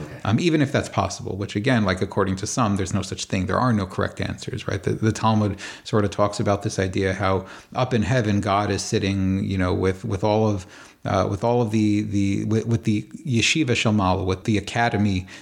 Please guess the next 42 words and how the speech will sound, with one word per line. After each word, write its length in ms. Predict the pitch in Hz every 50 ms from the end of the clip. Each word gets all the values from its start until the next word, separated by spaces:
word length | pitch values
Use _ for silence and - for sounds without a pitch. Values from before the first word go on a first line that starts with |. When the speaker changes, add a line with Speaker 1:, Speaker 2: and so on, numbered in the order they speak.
| - -
Speaker 2:
that 100 | 98 95
exists 480 | 98 98 95 98 101 - - - -
in 100 | 104 95
heaven, 320 | 90 - 110 101 95 98 95
exa-, 360 | 95 95 - 104 101 104 104
whatever 260 | 107 98 101 98 98
exactly 440 | 92 92 - 101 95 92 - - 92
that 120 | 92 104
means, 200 | 123 127 127 131
all 220 | 151 165 165 156 139
the 80 | 123
rabbis, 480 | 101 104 110 127 123 120 113 110 110 101
all 200 | 110 110 113 107
the 120 | 104 101
n-, 400 | 95 95 92 95 101 101 98 95 -
angels, 420 | - 113 135 139 127 123 117 107 104
whatever 360 | 110 107 127 135 127 127 117
exactly 420 | 104 92 - 104 107 107 - 107
it 80 | 98 92
means, 280 | 98 107 110 107 107 101
are 60 | 95
sitting 300 | - - 151 135 123 110
and 120 | 107 101
studying. 580 | - - - 113 107 104 104 95 - - - - - - - - - - - _
And 80 | 101 101
the 60 | 101
Talmud 340 | - - 110 110 110 107 95
describes 500 | 98 - - - 98 92 95 95 92 -
how 140 | 101 92 98
they're 140 | 107 104
studying 400 | 92 - - 107 101 104 101 104
some 320 | 98 - - 98 95 92 95
topic 480 | - - 101 92 - 107 98 92 -
and, 180 | 98 95 95 92 - - - - - - - -
and 260 | - 104 104 98 104
nobody 280 | 127 151 156 151 143 143
knows 240 | 139 135 127 120 123
the 100 | 117 110
answer 400 | 117 117 98 - - 92 90 92
to 160 | - - 101
a 60 | 95
question. 580 | - - 104 95 - - - - 120 - -